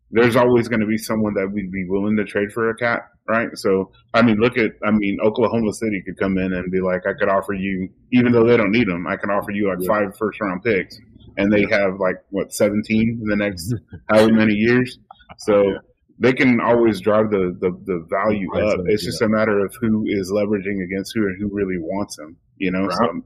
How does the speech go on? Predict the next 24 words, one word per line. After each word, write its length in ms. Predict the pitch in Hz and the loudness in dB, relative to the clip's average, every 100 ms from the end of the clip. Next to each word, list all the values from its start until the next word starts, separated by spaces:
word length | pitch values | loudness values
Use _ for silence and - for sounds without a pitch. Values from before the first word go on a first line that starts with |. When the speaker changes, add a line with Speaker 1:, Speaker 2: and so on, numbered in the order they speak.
| _ _ _ - | _ _ _ 0
Speaker 3:
Rolo, 160 | 110 107 | 4 6
Speaker 1:
you 40 | |
know. 60 | 110 | 6
Speaker 3:
I 80 | 131 | 4
don't 80 | 117 | 2
know 100 | 107 | 0
if 120 | 113 | 0
anybody 320 | 107 107 107 | 2 4 4
gonna 160 | 107 104 | 2 0
actually 220 | - 92 | 0 -4
want 260 | 101 120 | 0 0
him. 80 | 95 | 2
That's 120 | 110 | -2
the 60 | 98 | -4
point. 220 | 95 104 | 0 2
Speaker 1:
Yeah. 120 | 98 101 | 4 2
Speaker 3:
Like, 160 | 131 | 4
I, 80 | 135 147 - | 2 2 2
I 80 | 180 | 4
know 100 | 190 | 4
people 200 | 208 175 | 4 4
gonna 320 | 156 127 117 | 4 4 4
want 180 | 151 170 | 4 4
him, 360 | 170 175 180 | 4 2 0